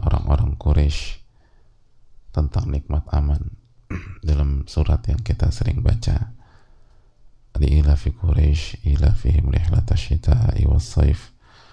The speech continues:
falyabudu rabb hadzal bait alladzi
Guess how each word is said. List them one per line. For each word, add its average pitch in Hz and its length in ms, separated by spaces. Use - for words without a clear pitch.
falyabudu 73 720
rabb - 240
hadzal 78 560
bait 71 320
alladzi 71 720